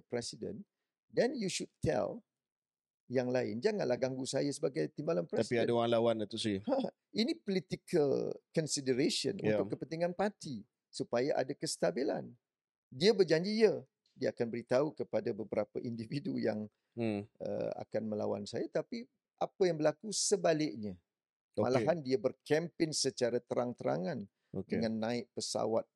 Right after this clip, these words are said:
Speaker 1: private jet, berkempen dengan, eh, individu yang melawan saya.
Speaker 2: Hmm.
Speaker 1: Uh, melakukan penipuan di Julau yang kita sedia maklum. Tiba-tiba anggota melonjak daripada lima ratus kepada lima belas ribu.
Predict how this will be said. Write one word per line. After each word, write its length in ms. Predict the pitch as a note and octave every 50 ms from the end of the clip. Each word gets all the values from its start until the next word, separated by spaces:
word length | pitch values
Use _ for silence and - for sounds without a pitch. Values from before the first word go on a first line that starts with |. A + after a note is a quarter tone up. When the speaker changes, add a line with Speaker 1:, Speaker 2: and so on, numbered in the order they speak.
| _ _ _ _ _
Speaker 1:
private 400 | _ A2 A#2 B2+ A#2+ G#2 B2 - A2 G2+
jet, 320 | A#2+ B2 A2+ A#2 A2 - _ _
berkempen 720 | A2 G#2+ G2+ _ - A#2+ A#2+ A2 - - A#2+ A#2 A2+ A2+
dengan, 560 | A2+ A2+ A2 A2+ A2+ A2+ A2+ A2 A2 A2 G#2+ - - - - - - - -
eh, 160 | - - -
individu 560 | - C3+ C3 A#2 A2+ A2 A#2+ A#2 G#2+ B2 B2+ B2
yang 160 | A#2 A2+ A2+
melawan 320 | A2+ A#2 A#2 A#2+ B2 B2
saya. 400 | B2 - D#3+ - E4 C4+ D#3 - _ _ -
Speaker 2:
Hmm. 240 | G#2+ G#2 F#2+ F#2 F2+ - _ _ _ -
Speaker 1:
Uh, 400 | F#2+ - G#2 G2+ G2 F#2+ F#2+ G2
melakukan 640 | G2 G#2 A2 A2 A2+ A#2 - - B2 - - A#2 A#2 -
penipuan 640 | _ B2 A#2 A#2+ A#2 A2+ - - B2+ A#2+ A#2+ A#2+ A#2
di 160 | G#2+ A2+ G#2+
Julau 480 | F2+ A#2 C3+ F#3 G#3 A3 G3+ C#3+ A2+ G#2+ G#2+ A2+
yang 160 | A2+ G#2+ G#2+
kita 240 | G2 - A2 - G#2+
sedia 240 | - - G#2 A#2
maklum. 480 | A2 G#2+ - - - D4 D#4+ G#3+ A#2+ A2 - _ _ _ _ _ _ _ _ -
Tiba-tiba 880 | B2 G#2+ A2 A#2 - - A#2 A#2 A2 A2+ A#2 A2+ A2 A2 G#2+ G#2 G#2 - -
anggota 720 | - A2 A2 G2+ A2 A2+ - _ - A2+ G#2 G#2 G#2 G#2 G2 F#2+ G2 - _ _ G#2+
melonjak 640 | G#2+ A2 G#2+ G#2 A2+ B2+ B2+ B2+ B2 A#2+ - -
daripada 320 | A#2 G#2+ - - A2 A2+ A2+
lima 320 | A2 A2+ A2+ A2+ A2+ A2
ratus 320 | A2+ G#2+ - - A2+ - -
kepada 320 | A2+ - - G#2+ A#2 A2+
lima 160 | A2+ A#2 A#2+
belas 320 | A#2+ G#2+ B2 A#2 - - -
ribu. 320 | F#3 A#3 C#4 - A#3+